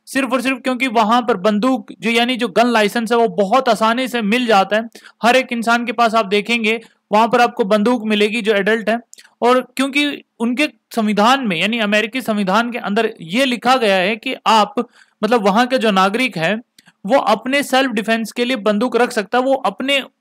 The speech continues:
उस राइट का अधिकारी, अ, जो उनके पास जो राइट है उसका यूज करते हुए अपने पास वो बंदूक रखते हैं, जिसके चलते काफी ज्यादा पिछले कुछ ग्यारह से दस दिनों के अंदर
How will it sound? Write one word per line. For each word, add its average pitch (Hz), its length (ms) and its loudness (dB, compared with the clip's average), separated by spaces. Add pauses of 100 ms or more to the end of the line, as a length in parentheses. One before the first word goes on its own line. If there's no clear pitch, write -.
(100)
उस 247 200 -2
राइट 226 360 2
का 294 160 4
अधिकारी, 226 420 2
अ, 190 360 0 (120)
जो 233 160 -2
उनके 247 160 -2
पास 247 240 0
जो 185 260 0
राइट 233 320 4
है 262 160 2
उसका 214 320 0
यूज 262 260 0
करते 220 280 0
हुए 247 120 4
अपने 240 200 -4
पास 233 220 0
वो 240 100 0
बंदूक 208 340 0
रखते 165 220 -6
हैं, 143 100 -8 (520)
जिसके 240 300 -2
चलते 262 300 0
काफी 180 400 -2
ज्यादा 262 220 4
पिछले 262 400 -2
कुछ 262 220 -6
ग्यारह 226 360 4
से 262 160 0
दस 233 220 0
दिनों 233 240 0
के 220 100 -2
अंदर 214 220 0